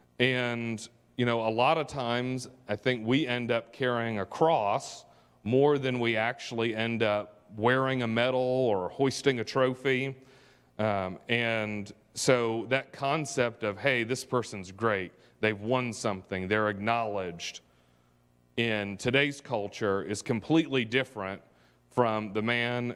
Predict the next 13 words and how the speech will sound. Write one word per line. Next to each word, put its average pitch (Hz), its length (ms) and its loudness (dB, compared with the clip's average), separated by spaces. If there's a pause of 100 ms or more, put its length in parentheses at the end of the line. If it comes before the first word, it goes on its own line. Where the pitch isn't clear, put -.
(100)
who 113 180 2
was 92 840 -2 (1200)
murdered 131 720 2 (460)
in 104 460 0
a 95 220 0
gruesome 127 800 0
way, 113 600 2 (1200)
was 107 260 0 (320)
humiliated 131 1040 2 (200)
and 110 160 -2
exposed, 123 960 -2 (600)
and 113 240 0
yet 107 540 -2